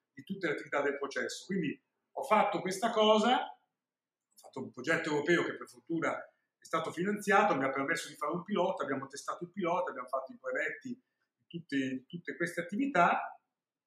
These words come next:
e tutto andava bene, tranne il fatto che questo carrello intelligente, quando parlavo con i medici e gli infermieri, che pure erano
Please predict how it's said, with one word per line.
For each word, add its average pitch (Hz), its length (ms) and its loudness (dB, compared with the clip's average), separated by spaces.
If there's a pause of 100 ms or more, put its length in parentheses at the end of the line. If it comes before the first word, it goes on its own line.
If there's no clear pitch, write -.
(440)
e 208 160 -4
tutto 311 240 4
andava 196 300 6
bene, 185 640 4 (640)
tranne 214 320 4
il 240 60 0
fatto 190 500 2
che 143 120 -4
questo 175 360 -6
carrello 196 500 0
intelligente, 202 720 -2
quando 175 320 -4
parlavo 190 480 2
con - 160 -16
i 165 60 -18
medici 127 680 -4 (280)
e 165 120 -6
gli 190 80 0
infermieri, 196 680 2
che - 180 -4
pure - 260 2
erano 175 480 0